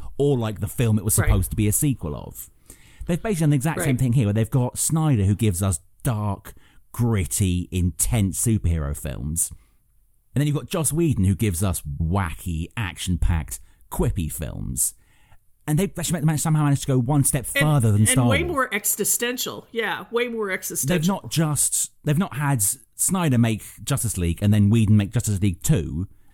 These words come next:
Speaker 1: They've somehow tried to make them work on the same film.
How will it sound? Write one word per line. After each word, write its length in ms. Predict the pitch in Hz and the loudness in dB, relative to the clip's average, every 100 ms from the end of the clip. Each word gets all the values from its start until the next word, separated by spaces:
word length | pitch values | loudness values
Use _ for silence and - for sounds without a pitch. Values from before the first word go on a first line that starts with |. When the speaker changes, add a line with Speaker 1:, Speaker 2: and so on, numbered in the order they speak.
| - 131 | -6 -4
Speaker 1:
They've 160 | 147 | -4
somehow 280 | - 175 170 | 0 0 2
tried 180 | 147 139 | 2 4
to 40 | |
make 120 | 147 127 | 4 4
them 140 | 131 | 4
work 320 | 131 135 - - - - - - | 4 2 0 -14 -16 -20 -10 -2
on 280 | 143 156 | 4 6
the 100 | 139 | 6
same 560 | 147 - 131 143 131 120 | 4 2 2 4 4 4
film. 840 | - - 160 95 58 57 62 69 | 2 -2 -2 0 -4 -6 -4 -4